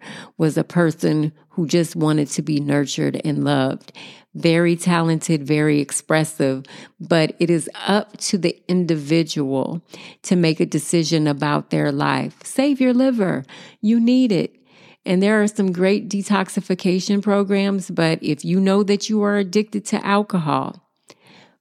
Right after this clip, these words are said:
go get professional help. That's not something you want to try to do on your own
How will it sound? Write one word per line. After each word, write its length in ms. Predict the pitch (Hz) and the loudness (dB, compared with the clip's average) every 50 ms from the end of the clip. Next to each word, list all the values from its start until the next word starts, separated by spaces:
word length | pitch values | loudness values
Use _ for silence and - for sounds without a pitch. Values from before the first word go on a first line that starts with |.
| - - 151 | -16 -8 -2
go 220 | 156 170 175 185 | 0 2 2 2
get 220 | 175 175 170 165 | 2 2 0 0
professional 720 | - - 170 151 - 160 151 156 - - 151 143 143 135 | 0 -2 -4 -2 0 0 0 0 0 -2 -2 -2 -2 -2
help. 300 | 139 143 135 131 - - - - | -2 -2 -2 -2 -4 -4 -4 -2
That's 240 | 156 156 156 - | 0 0 0 0
not 180 | - 175 175 - | 0 0 0 0
something 460 | - - 175 165 160 - 170 160 156 | -2 -2 -2 -2 0 0 0 0 0
you 140 | 151 160 151 | 0 0 0
want 180 | 151 156 151 147 | 0 0 0 0
to 60 | 143 | 0
try 260 | - - 160 156 147 | -2 -2 -2 0 0
to 80 | 147 143 | 0 -2
do 280 | 127 - 156 156 143 - | -2 -4 -4 -4 -4 -2
on 220 | - 156 147 147 | -2 -2 0 0
your 260 | 139 139 135 - - - | 2 2 0 0 0 0
own 400 | 143 147 151 156 170 185 190 | 0 2 2 2 0 0 -2